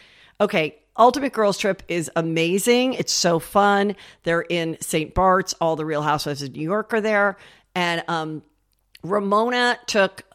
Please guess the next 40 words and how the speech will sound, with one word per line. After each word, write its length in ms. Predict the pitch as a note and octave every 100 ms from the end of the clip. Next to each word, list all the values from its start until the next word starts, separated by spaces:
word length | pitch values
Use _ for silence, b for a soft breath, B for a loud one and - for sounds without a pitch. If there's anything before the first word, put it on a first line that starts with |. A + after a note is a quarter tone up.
| _
a 140 | F#3 F3
very 320 | F3 F3 F3+
Ramona 380 | F3 E3+ D#3+ D#3+
picture 360 | D3+ - D3 C#3
over 120 | D3
the 80 | C#3+
weekend 500 | C#3+ - - - - _ _ b b
for 140 | - E3+
her 100 | E3+
Instagram. 600 | D#3+ - - B2 C3 C#3+ b b b
She 220 | - G#3
must 280 | G3 G#3+ G#3+
be 160 | C4 B3+
in 80 | A#3+
Aspen 440 | F#3 F3+ - F3+
or 80 | E3+
something. 580 | - - D3+ D3 D#3+ D#3
I 80 |
don't 120 | E3 F3
know 80 |
where 120 | E3 D#3+
she 140 | C#3+
is. 160 | B2 - b b _
But 160 | F3 -
she's 360 | G3+ G3 F3+ -
standing 720 | - - - A#3 C#4 D#4+ E4
on 360 | - G#3+ G#3 G#3
the 60 | F#3
mantle 540 | F3+ F#3 G3+ B3 G#3+
of 120 | F#3 E3+
a 80 |
big 260 | D#3 F#3 F3+
fireplace 880 | - F3 F3 E3+ - - - - - b b _
with 220 | E3 - -
white 320 | - G#3 A#3+
cowboy 280 | - G#3 F#3
boots. 260 | E3 E3+ -
And 100 | F3
she's 200 | F3 E3
like, 200 | E3